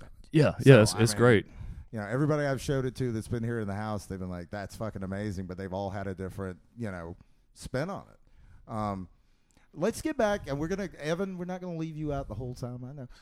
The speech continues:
Speaker 1: Um, but, um, let's talk to, uh, Adam and Lance. So, Lance, you're older. Um,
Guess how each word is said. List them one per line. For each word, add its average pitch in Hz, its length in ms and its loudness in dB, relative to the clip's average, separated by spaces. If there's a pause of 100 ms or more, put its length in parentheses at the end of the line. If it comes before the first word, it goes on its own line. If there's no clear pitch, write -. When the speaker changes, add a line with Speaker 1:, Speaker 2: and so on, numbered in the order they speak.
(340)
Speaker 1:
Um, 131 500 2
but, 135 260 0
um, 123 540 -2 (520)
let's 196 240 -2
talk 233 340 0
to, 180 120 2
uh, 147 520 -2
Adam 185 280 -2
and 185 120 -4
Lance. 170 680 -4
So, 147 300 0
Lance, 180 460 -2
you're 202 200 0
older. 156 420 0 (840)
Um, 110 580 0